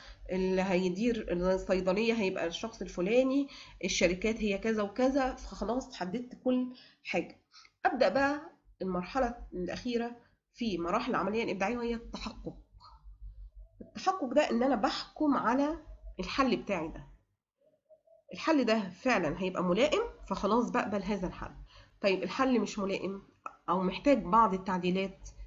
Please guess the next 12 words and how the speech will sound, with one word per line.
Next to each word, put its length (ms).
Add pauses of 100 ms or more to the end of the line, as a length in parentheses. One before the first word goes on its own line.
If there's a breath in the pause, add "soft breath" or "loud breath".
(120)
فأبدأ 440
أراجع 400
المراحل 520
السابقة 600
وأشوف 340
المشكلة 440
عندي 320
كانت 440
في 120
أي 180
مرحلة 380
منهم، 240